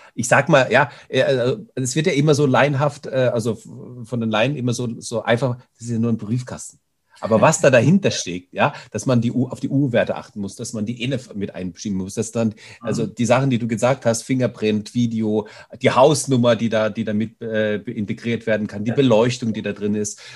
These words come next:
Speaker 1: Und, ähm, ich habe auch was Lustiges eigentlich, wir, äh, also da, wo, wo, wo ich gerade wohne oder wo ich wohne, ja, ähm, da ist es so, dass wir die Tür haben, nebendran den Briefkasten,
Speaker 2: Ja.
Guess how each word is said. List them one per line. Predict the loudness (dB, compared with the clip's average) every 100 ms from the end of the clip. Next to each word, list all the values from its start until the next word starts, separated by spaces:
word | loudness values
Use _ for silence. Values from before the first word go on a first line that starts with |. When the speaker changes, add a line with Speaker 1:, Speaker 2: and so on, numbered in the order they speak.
| -2
Speaker 1:
Und, | 2 2 2 -12 _
ähm, | 2 4 2 -8 -2
ich | 2
habe | 4
auch | 4
was | 0 -2
Lustiges | -2 -2 -2 -2 0
eigentlich, | 0 0 0 -4 -6
wir, | -2 0 2
äh, | 0 0 2 2 -2 -4 -8 -8
also | -6 -4
da, | 0 0
wo, | 0 -6
wo, | -8 -6
wo | -4
ich | -6 -4
gerade | 0 2 2 0
wohne | 2 2 4 4 2 -2 -12 -18 -4
oder | 0 0
wo | -2
ich | -6 0
wohne, | 2 4 4
ja, | 4 2 -6 -2
ähm, | 6 6 6 0 _ -4
da | 0
ist | 0 0 -2
es | -2
so, | 0
dass | 2 2 0 -2
wir | 2 2 0 _ _ _ _ _ _ _ -14 -12 -8
die | -2
Tür | 4 6
haben, | 6 4
nebendran | 4 4 2 2
den | 0
Briefkasten, | -2 -4 -4 -2 -2 -2 -4 -6
Speaker 2:
Ja. | -6